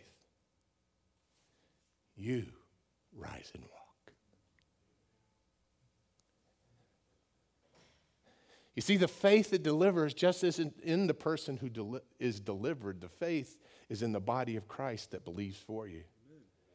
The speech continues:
I hope to gosh, whenever you go through a really difficult time, that you've got somebody holding the ropes for you. That you've got others believing with you, even when your faith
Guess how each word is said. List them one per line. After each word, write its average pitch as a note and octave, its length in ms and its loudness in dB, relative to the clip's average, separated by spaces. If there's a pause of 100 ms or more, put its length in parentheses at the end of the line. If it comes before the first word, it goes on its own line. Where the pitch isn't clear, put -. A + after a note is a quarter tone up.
(800)
I C#3+ 80 4
hope E3 220 6
to D3+ 60 4
gosh, E3+ 300 6
whenever D#3+ 280 6
you E3 140 0
go E3 200 8
through D#3+ 160 4
a C#3+ 60 6
really D#3 260 6
difficult D#3 500 0
time, E3 300 0
that G#2+ 160 -6
you've E3 80 -6
got A#2+ 220 0
somebody A#2+ 360 0
holding G#2+ 360 -2
the F2 80 -4
ropes G#2 340 -6
for - 180 -14
you. D2+ 260 -10 (1900)
That A#2 160 -6
you've E3+ 180 2
got E3 220 10
others D3+ 420 8
believing F#3 680 6
with F#3 240 6
you, F#3+ 100 2
even F#3 400 6
when E3 160 4
your D3+ 260 2
faith F3+ 540 0